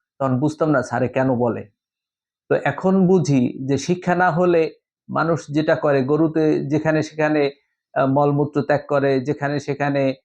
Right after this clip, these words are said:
মুখ দিয়ে খায়, যেমন ইচ্ছা তেমন চলে। এই জন্য, আহ,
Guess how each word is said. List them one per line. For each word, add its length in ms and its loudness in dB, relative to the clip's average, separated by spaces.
মুখ 360 0
দিয়ে 200 4
খায়, 480 0
যেমন 420 -2
ইচ্ছা 220 -4
তেমন 320 0
চলে। 460 0
এই 140 2
জন্য, 440 2
আহ, 320 -2